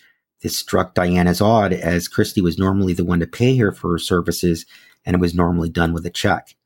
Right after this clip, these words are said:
When she was later spoken to by investigators, she would say she never saw nor heard Christy enter the house.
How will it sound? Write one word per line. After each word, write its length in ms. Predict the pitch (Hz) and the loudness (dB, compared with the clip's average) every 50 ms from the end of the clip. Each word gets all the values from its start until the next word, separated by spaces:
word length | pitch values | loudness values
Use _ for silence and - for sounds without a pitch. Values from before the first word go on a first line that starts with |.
| _ _ _ _ _ _ _ _ _ _ - | _ _ _ _ _ _ _ _ _ _ -6
When 140 | - 92 | -6 -4
she 140 | 90 - 101 | -2 -2 -4
was 240 | 87 95 85 85 - | -2 -4 -8 -4 -2
later 300 | 101 110 107 113 110 98 - | 0 2 2 2 0 0 -2
spoken 440 | - - - - 120 127 127 113 101 | -6 -4 0 0 2 2 2 -2 -2
to 140 | - 95 92 | 0 0 0
by 140 | 90 90 90 | 0 2 0
investigators, 720 | 90 90 98 107 113 - - 90 92 92 87 90 87 87 | 2 2 2 0 0 -2 -6 -4 -2 -2 0 0 -2 -4
she 160 | - - - 92 | -4 -6 -6 -6
would 140 | 95 90 | -6 -6
say 220 | - - - 92 90 | -4 -2 -2 -2 -2
she 160 | 85 - 95 | -2 -2 -2
never 260 | 90 92 87 - 92 | -2 -2 -2 -2 -4
saw 540 | 85 - - - 101 104 113 120 131 143 147 - | -6 -4 -2 0 2 4 4 2 2 0 -4 -6
nor 260 | 113 101 104 104 95 | -2 -2 0 -2 -2
heard 280 | - 107 104 98 - - | -2 -2 -2 -2 -2 -4
Christy 460 | - 139 127 131 131 - 87 - - | -4 -2 -2 -2 -4 -4 -4 -2 -2
enter 200 | 95 92 95 87 | -2 -2 -2 -4
the 140 | - - 80 | -4 -2 -2
house. 420 | 104 113 101 87 76 - - - | 0 0 0 0 -2 -6 -10 -16